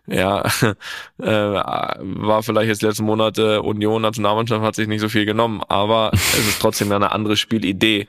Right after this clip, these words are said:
und es ist und bleibt trotzdem ein anderes Trainingsniveau, wenn sich da irgendwie die besten Spieler Deutschland treffen. Das, das ist so unabhängig, was dann immer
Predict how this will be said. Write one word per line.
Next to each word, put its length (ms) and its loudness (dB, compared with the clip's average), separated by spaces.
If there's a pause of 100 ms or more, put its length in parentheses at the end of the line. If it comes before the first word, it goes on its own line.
(100)
und 240 -8
es 140 -8 (140)
ist 200 -4
und 140 -2
bleibt 240 0
trotzdem 440 -2
ein 100 -2
anderes 380 -2
Trainingsniveau, 680 0
wenn 160 -2
sich 180 -4
da 320 0
irgendwie 240 -4
die 100 0
besten 280 -2
Spieler 280 -2
Deutschland 400 -2
treffen. 300 -4
Das, 320 -6
das 180 -4
ist 120 -2
so 80 -2
unabhängig, 480 -2
was 160 -2
dann 200 -2
immer 400 -2